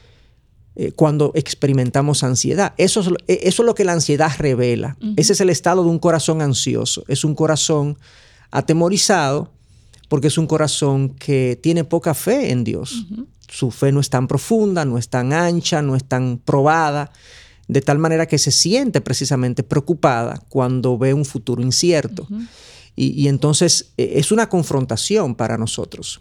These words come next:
Speaker 1: porque obviamente que nos digan hombres de poca fe, a nadie le gustaría que le digan hombres, hombre de poca fe.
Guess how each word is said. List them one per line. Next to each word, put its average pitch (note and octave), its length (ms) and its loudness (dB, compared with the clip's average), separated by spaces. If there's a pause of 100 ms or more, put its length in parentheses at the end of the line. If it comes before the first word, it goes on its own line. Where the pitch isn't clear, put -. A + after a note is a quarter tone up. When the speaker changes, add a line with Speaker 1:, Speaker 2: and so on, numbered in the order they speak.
Speaker 1:
porque B2+ 240 -4
obviamente C#3 640 0 (580)
que C#3 100 0
nos B2 140 0
digan D3 260 2
hombres D3 300 0
de C#3+ 80 -2
poca C#3+ 280 -2
fe, C3 240 0
a A#2+ 60 0
nadie C#3+ 220 0
le C3 80 2
gustaría B2 420 0
que A2+ 80 -4
le A2 100 -2
digan A#2 280 0
hombres, A#2+ 460 -4 (280)
hombre C3 260 2
de A2+ 120 -2
poca A2+ 260 -4
fe. B2+ 300 -4